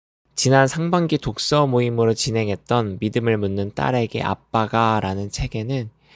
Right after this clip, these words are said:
이, 이와 비슷한 질문이 등장합니다. 신앙에 대해 궁금한 딸은 하나님이 과연 역사를 이끌어가는 분이 맞는가라는 대범하고 도전적인 질문을 합니다.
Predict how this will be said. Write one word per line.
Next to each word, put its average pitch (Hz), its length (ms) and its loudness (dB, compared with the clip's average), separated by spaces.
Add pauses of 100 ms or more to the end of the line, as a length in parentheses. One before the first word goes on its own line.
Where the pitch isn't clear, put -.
(380)
이, 107 120 -4
이와 123 500 6
비슷한 - 480 -2
질문이 110 400 -4
등장합니다. 104 880 -4 (640)
신앙에 160 500 4
대해 143 240 6
궁금한 127 560 2
딸은 127 400 2
하나님이 131 640 -2
과연 101 360 -2
역사를 127 520 0
이끌어가는 117 800 2
분이 107 240 -4
맞는가라는 107 920 -2
대범하고 120 720 0
도전적인 104 680 -6
질문을 101 500 -6
합니다. 107 460 -6